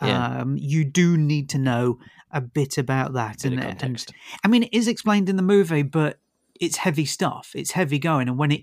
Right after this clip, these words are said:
Speaker 2: is explained, it's heavy going. So it is an adults only film, I would say. But as I said, I came away not
Speaker 1: Hmm.
Speaker 2: really thinking that, "Ooh, that's, that's,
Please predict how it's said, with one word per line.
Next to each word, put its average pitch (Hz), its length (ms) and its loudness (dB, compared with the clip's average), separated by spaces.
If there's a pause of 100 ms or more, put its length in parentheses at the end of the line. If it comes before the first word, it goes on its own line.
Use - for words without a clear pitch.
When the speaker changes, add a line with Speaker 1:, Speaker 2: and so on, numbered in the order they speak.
Speaker 2:
is 165 160 2
explained, 147 460 -2
it's 117 140 -10
heavy 117 280 -4
going. 123 300 -4
So 147 160 0 (320)
it 180 140 4
is 214 180 4
an 180 240 2
adults 160 560 -2
only 143 300 2
film, 135 360 -2
I 120 120 -6
would 120 120 -6
say. 127 160 -2
But - 160 -2
as 170 160 -2
I 165 40 -6
said, 185 240 -6
I 175 120 -2
came 180 260 -2
away 175 540 0 (720)
not 285 300 2
Speaker 1:
Hmm. 190 100 -2
Speaker 2:
really 220 300 2
thinking 208 560 2
that, 147 340 -2 (120)
"Ooh, 165 260 4
that's, 123 240 -6
that's, - 280 -10